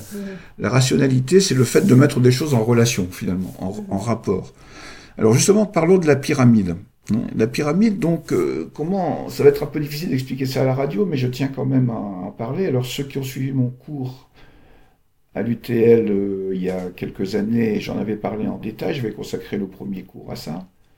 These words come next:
Speaker 2: Et donc, euh, comment mesurer la hauteur de pyra-, de la pyramide, sachant que même,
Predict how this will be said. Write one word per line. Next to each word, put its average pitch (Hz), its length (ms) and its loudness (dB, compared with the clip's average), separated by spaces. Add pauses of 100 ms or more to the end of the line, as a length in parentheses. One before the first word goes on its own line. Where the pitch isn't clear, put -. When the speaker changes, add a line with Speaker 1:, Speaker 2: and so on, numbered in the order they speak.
(1000)
Speaker 2:
Et 131 120 6
donc, 147 360 2
euh, 101 1120 2
comment 185 260 4
mesurer 170 380 2
la 147 120 10
hauteur 147 260 4
de 143 80 4
pyra-, 135 420 -2
de 127 80 -2
la 127 80 4
pyramide, 123 600 2
sachant 101 400 0
que 117 160 -4
même, 110 320 2